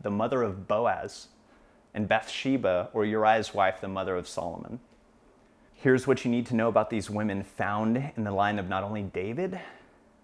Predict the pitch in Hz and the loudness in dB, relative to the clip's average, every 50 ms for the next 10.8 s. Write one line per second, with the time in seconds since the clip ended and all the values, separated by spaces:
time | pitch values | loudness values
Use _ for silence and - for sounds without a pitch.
0 | _ _ _ _ _ _ _ _ _ _ _ _ - 101 101 107 104 101 98 98 | _ _ _ _ _ _ _ _ _ _ _ _ -2 -2 0 0 0 0 0 0
1 | 101 104 101 92 90 87 - 98 104 107 101 101 101 - - - 98 87 - - | 0 -2 -4 -6 -8 -10 -8 -8 -6 -6 -8 -8 -10 -12 -12 -12 -12 -12 -12 -10
2 | - 92 - - - - _ _ _ _ _ _ _ _ _ _ _ _ _ _ | -10 -10 -10 -10 -14 -20 _ _ _ _ _ _ _ _ _ _ _ _ _ _
3 | _ _ _ _ _ _ _ _ _ - - 127 127 131 139 143 147 143 147 - | _ _ _ _ _ _ _ _ _ -6 -4 -2 0 0 2 2 2 0 -2 -4
4 | - - - 104 101 98 95 90 87 95 120 - - - 151 123 127 131 131 135 | -8 -6 -4 -2 -2 -2 -2 -4 -4 -8 -10 -12 -10 -6 -4 -2 0 0 0 2
5 | 120 107 107 98 - 110 107 123 131 - - - - 156 - - - - - - | 2 0 0 0 -2 -2 -4 -4 -6 -6 -6 -6 -6 -6 -8 -12 -16 -16 -18 -20
6 | _ - - - - - - - _ _ - 104 101 95 90 - - 117 - - | _ -20 -20 -20 -20 -20 -20 -20 _ _ 2 4 4 4 2 0 -4 -8 -8 -4
7 | - 143 143 139 131 120 123 120 110 - - - - 107 120 131 - - 113 98 | -4 -2 0 0 0 2 2 2 0 0 -2 -4 -4 -2 -2 -4 -4 -6 -6 -6
8 | - - 110 98 107 107 101 - - 110 120 127 139 143 127 123 - - - 127 | -4 -4 -4 -4 -4 -6 -8 -2 2 2 2 4 2 0 0 -4 -6 -6 -6 -4
9 | 123 131 123 - 127 117 - 117 104 - - - 110 110 117 113 113 107 101 101 | -4 -4 -2 -4 -4 -2 -2 -4 -4 -2 -2 0 2 2 2 2 2 0 0 0
10 | 98 95 90 87 - - - - 107 104 117 92 85 - - | 0 0 0 -2 -4 -10 -6 -4 -4 -2 -2 -2 -4 -6 -8